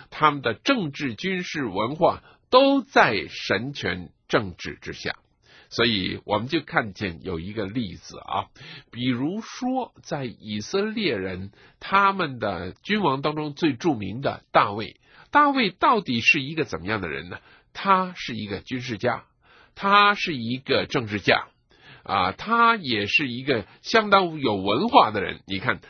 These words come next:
他写了那么多的诗歌等等，但是整个人来讲呢，他却是站在以色列百姓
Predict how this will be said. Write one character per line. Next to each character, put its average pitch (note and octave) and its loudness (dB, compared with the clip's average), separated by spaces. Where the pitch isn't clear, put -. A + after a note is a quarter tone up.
他 A#2+ 0
写 D#2+ -8
了 E2 -8
那 A#2+ -6
么 F2 -10
多 F2 -6
的 - -12
诗 - -8
歌 D#3+ -8
等 F#2+ -14
等， E2+ -20
但 C#4 -4
是 B3 -2
整 F#3+ 2
个 D#4 0
人 E3+ 0
来 D#3 2
讲 F#2+ -6
呢， G#2 -12
他 C#3 2
却 C3+ -4
是 F#2+ -6
站 F2+ -6
在 D#2+ -8
以 A2+ -2
色 G3+ 2
列 F#3+ 2
百 F2 -6
姓 - -8